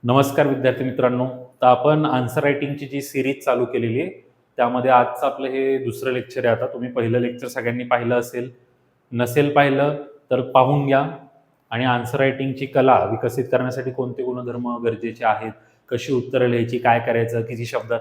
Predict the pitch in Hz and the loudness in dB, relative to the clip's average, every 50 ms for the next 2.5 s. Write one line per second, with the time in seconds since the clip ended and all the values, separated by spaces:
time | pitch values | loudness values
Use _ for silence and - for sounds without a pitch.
0 | - 113 113 113 104 - - 113 113 113 113 - - - - _ - - - - | -4 -6 -6 -8 -8 -10 -6 -4 -4 -4 -4 -6 -14 -20 -20 _ -16 -6 2 4
1 | 151 139 135 151 160 170 175 180 180 - - - 143 135 139 139 160 165 - - | 4 4 6 6 4 4 4 2 0 -2 -4 0 0 0 2 0 -2 -2 -2 -6
2 | - - 151 139 - - 151 117 90 | -6 -2 -2 0 2 2 2 2 2